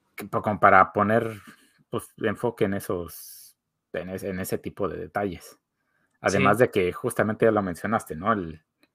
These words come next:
Speaker 1: esta doble vida que tiene que vivir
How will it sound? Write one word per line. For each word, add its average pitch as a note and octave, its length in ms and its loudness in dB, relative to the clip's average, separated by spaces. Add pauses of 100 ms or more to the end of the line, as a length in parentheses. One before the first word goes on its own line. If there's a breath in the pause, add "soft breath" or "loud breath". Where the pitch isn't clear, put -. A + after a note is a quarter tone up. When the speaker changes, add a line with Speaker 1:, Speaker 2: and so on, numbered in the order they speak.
(520)
Speaker 1:
esta A#2 420 6
doble A#2 500 4
vida A2+ 300 2
que - 100 -6
tiene G2+ 380 -4
que G2 140 0
vivir F2 420 -4